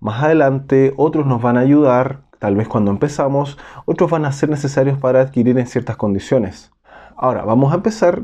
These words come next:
mencionando que un aplanador de campo, un corrector de coma o un elemento que necesite nuestro tren óptico no lo vamos a considerar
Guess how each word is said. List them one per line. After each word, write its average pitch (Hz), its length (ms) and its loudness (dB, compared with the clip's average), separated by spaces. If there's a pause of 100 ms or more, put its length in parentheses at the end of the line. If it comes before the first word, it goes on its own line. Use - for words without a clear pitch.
mencionando 160 520 0
que 147 320 4
un 139 360 2
aplanador 110 480 2
de 170 100 2
campo, 143 340 0
un 113 280 0
corrector 127 480 2
de 147 80 2
coma 131 400 0
o 120 180 2
un 120 280 0
elemento 117 420 2
que 117 100 2
necesite 110 400 -2
nuestro 139 360 -2
tren 143 260 -2
óptico 156 680 0 (520)
no 156 180 0
lo 165 100 6
vamos 151 280 0
a 147 40 -2
considerar 120 720 0